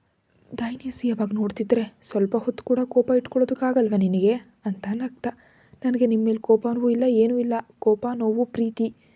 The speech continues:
ಏನೇ ಬಂದರೂ ತೋರಿಸ್ತೀನಿ ನಾನು ಅಷ್ಟೇ. ಹೀಗೆ ಇರ್ತೀನಿ, ನಿಮಗೂ ಗೊತ್ತು. ಹೊಸ್ದಾಗಿ ಇವೆಲ್ಲ ನಾನು ಕಲಿಸ್ಬೇಡಿ. ನಿಮ್ ಕೋಪವನ್ನ ನಾನು ಸಹಿಸ್ತಿದ್ದೀನಲ್ವಾ, ಹಾಗೆ ನನ್ನ ಈ ಹುಚ್ಚಾಟವನ್ನು ನೀವು ಸಹಿಸ್ಬೇಕು" ಅಂದಾಗ ಅವಳ ಮೊಣಕೈ ಎಳೆದು ಮುತ್ತಿಟ್ಟು ನಂತರ ಹೇಳ್ತಾ,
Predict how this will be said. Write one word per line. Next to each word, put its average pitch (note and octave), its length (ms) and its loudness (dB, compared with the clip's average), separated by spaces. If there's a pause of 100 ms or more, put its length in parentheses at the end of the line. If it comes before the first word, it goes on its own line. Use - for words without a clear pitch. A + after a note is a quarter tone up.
(360)
ಏನೇ A#3 220 4
ಬಂದರೂ A3+ 280 -2
ತೋರಿಸ್ತೀನಿ A3+ 600 2 (280)
ನಾನು A3+ 160 0
ಅಷ್ಟೇ. G#3+ 380 -2 (220)
ಹೀಗೆ B3 360 0
ಇರ್ತೀನಿ, A#3 360 0
ನಿಮಗೂ G#3+ 320 2
ಗೊತ್ತು. A3 300 6 (300)
ಹೊಸ್ದಾಗಿ G#3+ 520 -2
ಇವೆಲ್ಲ A3+ 180 2
ನಾನು A3+ 220 -2
ಕಲಿಸ್ಬೇಡಿ. A3 680 2
ನಿಮ್ G#3 180 -2
ಕೋಪವನ್ನ A3 460 0
ನಾನು G#3+ 160 -4
ಸಹಿಸ್ತಿದ್ದೀನಲ್ವಾ, G#3+ 840 0 (420)
ಹಾಗೆ G3+ 260 4
ನನ್ನ G3 180 4 (120)
ಈ G#3 100 0
ಹುಚ್ಚಾಟವನ್ನು A3+ 640 -2
ನೀವು A3+ 180 -2
ಸಹಿಸ್ಬೇಕು" G#3+ 760 2
ಅಂದಾಗ G3 400 -4 (760)
ಅವಳ G#3 180 2
ಮೊಣಕೈ G3+ 420 0
ಎಳೆದು F#3+ 300 -2
ಮುತ್ತಿಟ್ಟು G3 540 -4
ನಂತರ G3+ 340 -4
ಹೇಳ್ತಾ, G3+ 380 -4